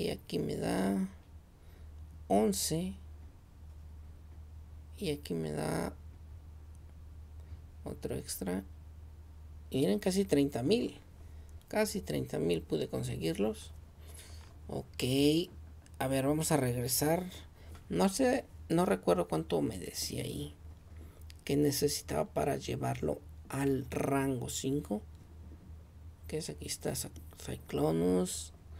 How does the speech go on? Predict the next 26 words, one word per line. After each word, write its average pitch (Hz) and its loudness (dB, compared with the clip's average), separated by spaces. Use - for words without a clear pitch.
Vamos 143 2
a 143 -2
mejorar. 175 2
Y 196 8
pide 208 10
ciento 196 6
ochenta 147 4
y 131 6
dos 143 6
mil 202 6
de - 2
oro 208 12
para - 4
llevarlo 170 8
a 202 6
rango 147 6
cinco. 165 4
Bueno, 190 6
no 185 10
los 185 8
tengo 180 4
en 160 6
este 156 4
momento, 208 4
pero 185 6
seguramente 160 2